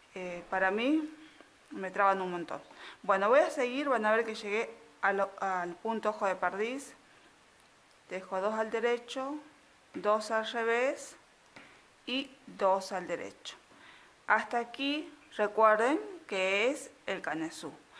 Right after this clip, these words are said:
Ahora vamos a cerrar los puntos que corresponden a la manga. Vamos a cerrar al revés. Ustedes cierren de la forma que sepan o si no cerramos de esta forma.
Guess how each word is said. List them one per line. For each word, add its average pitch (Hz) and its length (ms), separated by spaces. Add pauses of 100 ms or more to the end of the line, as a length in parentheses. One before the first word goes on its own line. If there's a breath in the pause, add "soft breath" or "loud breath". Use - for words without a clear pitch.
(280 loud breath)
Ahora 262 600
vamos 320 260
a 294 80
cerrar 233 400
los 233 140
puntos 233 340
que 202 120
corresponden 220 800
a 202 100
la 190 120
manga. 147 360 (340 loud breath)
Vamos 294 240
a 294 100
cerrar 240 480 (840 loud breath)
al 240 240 (360)
revés. 185 500 (500)
Ustedes 285 460
cierren 262 320
de 233 100
la 185 100
forma 214 360
que 190 100
sepan 254 480
o 196 100
si 208 120
no 214 100
cerramos 214 360
de 196 80
esta 190 180
forma. - 460